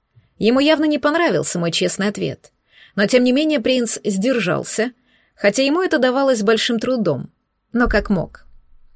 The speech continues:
На это я лишь повела плечом и посмотрела невозмутимо на Вудварда Пассета. "Шелли, я не отдам вас никому другому", снисходительно произнёс мой сильный и могущественный покровитель.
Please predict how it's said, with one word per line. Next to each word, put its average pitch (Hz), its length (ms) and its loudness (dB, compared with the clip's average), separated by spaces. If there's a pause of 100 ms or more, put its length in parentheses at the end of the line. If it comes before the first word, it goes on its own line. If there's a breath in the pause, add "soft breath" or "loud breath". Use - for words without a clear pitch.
(180)
На 196 180 2
это 214 220 4
я 226 140 4
лишь 220 180 2
повела 202 320 4
плечом 185 560 -2 (280 soft breath)
и 190 100 0
посмотрела 247 600 2
невозмутимо 240 640 0
на 226 160 2
Вудварда 226 480 0
Пассета. - 680 -8 (1300)
"Шелли, - 600 -4 (640)
я 190 240 2
не 190 120 0
отдам 208 300 0
вас - 200 -6
никому 185 360 -2
другому", 226 580 0 (960)
снисходительно 240 800 0
произнёс 220 520 0
мой 196 160 0
сильный 240 400 -2
и 208 160 -2
могущественный 214 720 0
покровитель. 233 840 -4